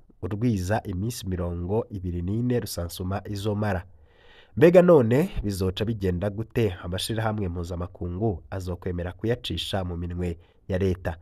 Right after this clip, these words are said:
Mbega hamwe ayo mashirahamwe atovyemera, abategetsi ba leta bazovyifatamwo gute?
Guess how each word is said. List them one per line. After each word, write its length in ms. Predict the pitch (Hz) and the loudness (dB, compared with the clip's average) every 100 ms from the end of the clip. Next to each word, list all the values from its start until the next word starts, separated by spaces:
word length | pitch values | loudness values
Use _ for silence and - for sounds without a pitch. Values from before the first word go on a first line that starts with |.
| - - - 98 | -18 -20 -12 0
Mbega 340 | 123 139 113 | 4 4 2
hamwe 460 | 104 123 127 135 - | 2 2 2 0 -4
ayo 140 | 90 | -8
mashirahamwe 720 | 82 87 - 123 123 127 127 131 | -8 -8 -2 0 2 0 -2 -2
atovyemera, 720 | 101 - 85 85 120 110 85 | -6 -8 -6 -2 -2 0 -2
abategetsi 500 | 85 - 113 101 - | -4 -6 -4 -6 -6
ba 160 | 92 85 | -6 -4
leta 380 | 85 - 90 - - - - | -6 -4 -6 -6 -16 -18 -8
bazovyifatamwo 840 | 90 90 82 85 90 - 107 104 | -4 -4 -6 -8 -10 -6 -4 -2
gute? 360 | 98 101 92 | -4 -6 -6